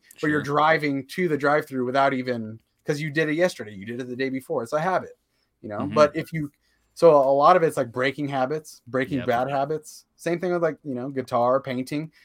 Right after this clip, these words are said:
Speaker 1: If you
Speaker 2: Mm-hmm.
Speaker 1: have a bad habit, you need to work to, you have to be conscious of breaking that bad habit. So
Speaker 2: Yes, definitely.
Speaker 1: with that body positivity thing, it's, it's like someone can be forming that habit yet
Speaker 2: Mm-hmm.
Speaker 1: they can break it right in the middle of trying to break it because they hear something or,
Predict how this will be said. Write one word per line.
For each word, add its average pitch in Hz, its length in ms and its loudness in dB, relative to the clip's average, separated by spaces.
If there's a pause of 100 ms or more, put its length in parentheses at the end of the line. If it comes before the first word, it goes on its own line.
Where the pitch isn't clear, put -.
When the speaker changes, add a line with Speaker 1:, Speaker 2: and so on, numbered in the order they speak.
(300)
Speaker 1:
If 110 80 -12
you 104 60 -8
Speaker 2:
Mm-hmm. 147 120 2
Speaker 1:
have 151 100 4
a 139 40 -2
bad 139 240 4
habit, 147 260 2
you 131 100 -4
need 151 140 -4
to 123 200 0
work 135 400 0 (120)
to, 123 180 -10 (300)
you 151 140 -4
have 180 140 6
to 185 60 -6
be 170 100 -4
conscious 151 480 -2
of 113 140 -2
breaking 120 360 -6
that 107 180 -8
bad 104 140 -8
habit. 110 340 -6 (100)
So 131 220 4
Speaker 2:
Yes, 143 100 4
definitely. 107 460 -10 (380)
Speaker 1:
with 180 240 8
that 180 200 10
body 160 280 4
positivity 151 720 -2
thing, 117 260 -8
it's, - 300 -12 (760)
it's 147 220 -2
like 135 140 2
someone 160 280 2
can 170 200 -2
be 147 100 -2
forming 165 540 0
that 151 180 0
habit 170 480 0 (240)
yet 135 200 0
Speaker 2:
Mm-hmm. 98 200 -12 (100)
Speaker 1:
they 139 100 -2
can 135 160 -6
break 135 260 -2
it 131 60 -4
right 127 160 0
in 123 60 -6
the 117 80 -6
middle 123 440 0
of 120 280 -4
trying 131 320 -4
to 117 60 -6
break 120 320 -4
it 110 80 -8
because 117 340 -6
they 127 140 -2
hear 127 280 -4
something 147 440 -4
or, 120 500 0